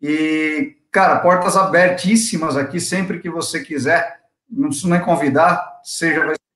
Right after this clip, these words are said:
sempre bem-vindo, a, a Márcia, a família toda, pai, mãe, todo mundo que quiser vir aqui, é, vai ser sempre um prazer. E, é, agradeço a todos que participaram aqui. Então, ó, Paulo Padilha, o, o canal do, do, do Padilha, lá, quem quiser se inscrever.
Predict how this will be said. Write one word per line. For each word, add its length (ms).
sempre 200
bem-vindo, 440
a, 300
a 60
Márcia, 440
a 40
família 340
toda, 320
pai, 320
mãe, 560
todo 160
mundo 160
que 80
quiser 320
vir 140
aqui, 320
é, 680
vai 180
ser 160
sempre 320
um 40
prazer. 560
E, 420
é, 200
agradeço 400
a 40
todos 160
que 80
participaram 760
aqui. 180
Então, 220
ó, 120
Paulo 340
Padilha, 680
o, 280
o 20
canal 460
do, 200
do, 120
do 120
Padilha, 420
lá, 180
quem 100
quiser 220
se 140
inscrever. 600